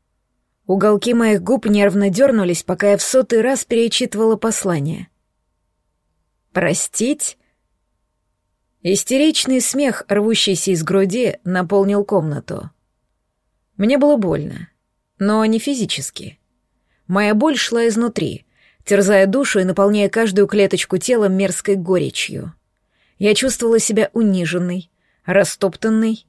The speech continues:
и грязной. Невыносимо хотелось немедленно смыть с себя эту ночь вместе с воспоминаниями о подлеце, которому я по собственной глупости подарила себя.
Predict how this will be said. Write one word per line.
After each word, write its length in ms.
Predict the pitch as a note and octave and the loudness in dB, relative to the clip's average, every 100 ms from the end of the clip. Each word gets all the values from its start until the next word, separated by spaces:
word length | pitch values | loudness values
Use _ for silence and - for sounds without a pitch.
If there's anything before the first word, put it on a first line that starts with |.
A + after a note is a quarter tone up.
| _ - | _ -4
и 80 | |
грязной. 800 | G#3 F#3+ E3+ G#2 - - - - _ _ _ _ _ _ _ - | 0 2 0 -2 -10 -12 -14 -20 _ _ _ _ _ _ _ -4
Невыносимо 640 | F#3 G#3+ A#3+ B3 D4+ D4 | 2 4 4 2 0 0
хотелось 480 | C4 A#3+ C4 B3+ - | 0 0 2 0 0
немедленно 540 | B3 B3+ A#3 A#3+ A#3 | 0 2 2 2 0
смыть 360 | A#3 C4 C#4+ - | -2 -2 -2 -2
с 40 | |
себя 280 | - F3+ F3+ - | -2 0 0 0
эту 240 | F#3+ F#3 | -2 0
ночь 480 | F#3 A#3 A#3+ - - - - - | 0 0 0 -4 -8 -16 -20 -8
вместе 400 | E3 B3 B3+ B3 | 0 0 2 0
с 80 | A3 | 0
воспоминаниями 880 | G3+ - A3+ A3+ B3 B3 A#3 G#3+ - | 0 0 0 2 2 2 2 0 0
о 100 | G3 | -4
подлеце, 600 | - G3+ F3 F3+ - C4+ | -2 -2 0 -2 0 0
которому 420 | F#3 E3 G3 F#3+ | 0 -2 0 0
я 160 | G3 G#3+ | 0 0
по 120 | G3+ | 0
собственной 500 | - G3+ - G3 F#3+ | -2 -4 -2 -2 0
глупости 440 | F3+ A#3 - - G#3 | 0 -2 -2 -2 -2
подарила 520 | G3+ A#3 A#3 C#3+ C3 | 0 2 2 0 -4
себя. 340 | - B2+ - | -6 -6 -6